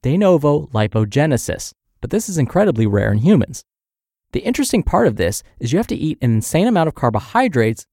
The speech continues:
in a short period of time for this to happen. To put some figures to it, one study suggests the maximum glycogen storage capacity for humans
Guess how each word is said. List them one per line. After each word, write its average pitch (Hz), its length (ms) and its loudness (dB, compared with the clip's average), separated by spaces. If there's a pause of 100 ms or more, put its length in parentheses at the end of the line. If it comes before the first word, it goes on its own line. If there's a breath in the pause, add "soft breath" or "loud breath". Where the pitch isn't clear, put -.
(180)
in 131 80 -4
a 120 40 -6
short - 340 -2
period 113 260 -2
of - 100 -6
time 190 360 -2
for 104 100 -6
this 95 160 -6
to 104 80 -4
happen. 147 340 -4 (640)
To 208 100 0
put - 180 -2
some 220 140 -2
figures 117 400 0
to - 140 -6
it, - 140 -8 (320)
one 277 260 2
study 175 260 -2
suggests 107 440 -4
the 110 100 -4
maximum 190 600 -2
glycogen 139 540 -4
storage 120 360 0
capacity 120 440 -4
for 98 120 -8
humans 185 460 0